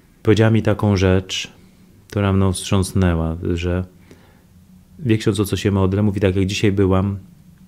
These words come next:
w kaplicy, to widziałam, jak ksiądz tam to dzieciątko Jezus, y, tam trzymał i tam wszystkim dawał”.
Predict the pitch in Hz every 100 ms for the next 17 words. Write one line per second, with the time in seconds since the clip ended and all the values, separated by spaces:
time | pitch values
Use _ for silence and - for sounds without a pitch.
0 | - - - - - - 98 101 90 90
1 | 90 92 98 95 92 90 - 90 87 90
2 | 90 87 90 87 92 92 - 90 87 87
3 | 85 - - 87 82 - 85 - - 90
4 | 90 85 82 80 82 - 85 - 87 85
5 | 82 90 101